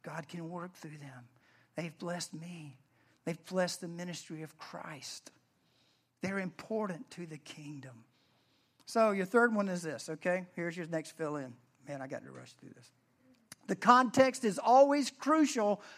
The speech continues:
before a conclusion can be drawn. The context is always crucial before a conclusion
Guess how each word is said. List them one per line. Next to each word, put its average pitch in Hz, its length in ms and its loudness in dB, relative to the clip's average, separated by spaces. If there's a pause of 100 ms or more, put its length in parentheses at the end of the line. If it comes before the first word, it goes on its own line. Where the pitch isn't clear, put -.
before 214 380 4
a 190 60 6
conclusion 233 720 2
can 180 260 -4
be 175 200 -6
drawn. 131 560 -4 (1120)
The 185 140 6
context 247 1040 2
is 240 200 0 (120)
always 240 760 2
crucial 135 600 -12 (500)
before 214 840 0 (360)
a 165 80 -2
conclusion 175 880 0